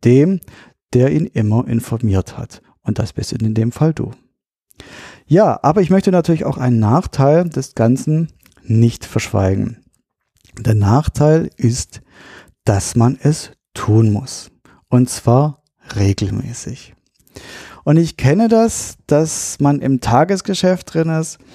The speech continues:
und man dann irgendwann wieder einen Reminder hat, man sollte mal wieder einen E-Mail-Verteiler, seinen E-Mail-Verteiler anschreiben, man sollte wieder einen, einen E-Mail, eine E-Mail rausschicken mit wichtigen Informationen. An den Informationen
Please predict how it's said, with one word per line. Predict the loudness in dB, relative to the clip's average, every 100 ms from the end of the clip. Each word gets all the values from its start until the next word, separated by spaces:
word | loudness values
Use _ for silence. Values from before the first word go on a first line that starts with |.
| -20 -20 -8
und | 0 0 0 0
man | 2 2 0 -4 -12 -4
dann | -2 0
irgendwann | 0 0 2 2 2 -2 -2
wieder | 0 0
einen | 2 2
Reminder | 4 4 4 2 2
hat, | 2 0 -2
man | 0 2
sollte | 2 0 0
mal | -2 0
wieder | 0 0 0
einen | -2 -2 -2
E-Mail-Verteiler, | -2 -2 0 0 -2 -2 0 0 0 -4 -12 -20 -20 -8
seinen | 0 0
E-Mail-Verteiler | 2 2 0 -2 -2 -2 -2 0
anschreiben, | -2 0 0 0 0
man | 0 2
sollte | 2 0 0
wieder | 0 2 0 -2
einen, | -2 0 0 -2 -6 -16 -20 _ -4
einen | 0 2 2
E-Mail, | 2 4 2
eine | 2 2
E-Mail | 2 4 4
rausschicken | 4 2 0 -2 -2 0 0 2
mit | 0 -2 0
wichtigen | 0 0 -4
Informationen. | -4 -2 -2 0 2 2 2 0 -2 -18 -18 -20 _
An | -2 0
den | 0
Informationen | -2 -2 -2 -2 -2 -2 -2